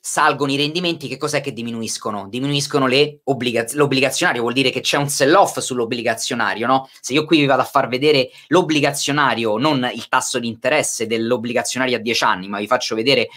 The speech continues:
l'obbligazionario, vedremo le candele che stanno scendendo. Vedete?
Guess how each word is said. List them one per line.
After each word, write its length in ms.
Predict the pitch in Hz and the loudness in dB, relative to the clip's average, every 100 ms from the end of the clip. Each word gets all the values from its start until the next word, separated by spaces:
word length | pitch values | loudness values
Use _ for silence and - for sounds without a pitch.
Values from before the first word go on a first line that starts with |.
| - | 0
l'obbligazionario, 880 | 151 127 123 123 135 101 92 98 _ | 0 2 0 0 0 -2 -2 -6 _
vedremo 480 | 147 147 143 127 - | 0 2 2 2 -2
le 100 | - | -2
candele 280 | 139 156 131 | 0 2 0
che 80 | 113 | 0
stanno 240 | - 120 | -2 -2
scendendo. 640 | 107 - 113 92 90 90 - _ | -2 -4 -4 -4 -6 -10 -10 _
Vedete? 460 | 127 127 123 117 | -2 0 0 -4